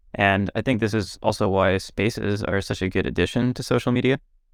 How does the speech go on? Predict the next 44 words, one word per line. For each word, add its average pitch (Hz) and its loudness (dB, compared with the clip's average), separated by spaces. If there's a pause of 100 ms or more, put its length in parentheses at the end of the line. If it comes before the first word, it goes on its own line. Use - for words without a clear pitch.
because 101 0 (420)
my 110 6
ability 104 2
to - -6
communicate 104 0
my 101 2
own 101 2
story, 101 0 (640)
I've 113 4
been 110 2
practicing 107 2
it 95 0
using 98 0
my 95 0
voice 104 2
my 101 2
entire 98 4
life. 101 2
So 101 0
it's, - -2
it's 104 -4
very 113 4
much 104 2
in 104 0
line 98 2
with 98 -4
my 98 0
own, 98 0 (460)
like, 104 -8
vibe 107 6
of 101 2
communicating. 104 0 (300)
And 120 2
it's 113 0
something 117 4
that 104 2
I've 104 2
been 104 0
trying 101 2
to 101 2
improve 107 2
over 104 2
time, 107 0
always. 113 2